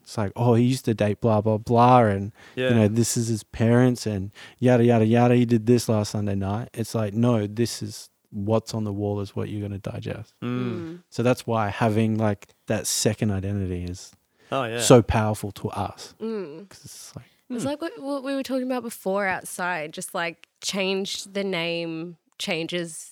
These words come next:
Speaker 3: the environment or,
Speaker 2: Changes
Speaker 3: like,
Speaker 2: your identity.
Speaker 3: yeah, just,
Speaker 1: Yeah.
Speaker 3: it just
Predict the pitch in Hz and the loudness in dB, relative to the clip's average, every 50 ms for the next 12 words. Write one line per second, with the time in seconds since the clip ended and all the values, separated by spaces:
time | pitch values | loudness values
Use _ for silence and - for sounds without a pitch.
0 | _ _ _ _ _ _ _ _ _ _ _ - 196 185 175 160 156 156 165 180 | _ _ _ _ _ _ _ _ _ _ _ -8 -8 -6 -6 -6 -6 -4 -4 -4
1 | 196 202 214 220 220 208 - 185 190 180 180 - 175 175 123 113 120 110 107 107 | -4 -4 -4 -4 -6 -6 -4 -2 0 0 2 0 0 0 -2 -2 -4 -6 -4 -4
2 | 120 120 127 117 110 110 117 226 247 277 294 294 269 226 190 185 214 220 - - | -4 -4 -4 -4 -6 -6 -6 -4 -4 -2 -2 -2 -2 -2 -2 -4 -6 -6 -4 -4
3 | 117 110 98 - - 170 - - 208 - - - - - - - - - _ | -2 -4 -4 -6 -10 -12 -12 -12 -12 -12 -12 -12 -14 -14 -16 -18 -20 -20 _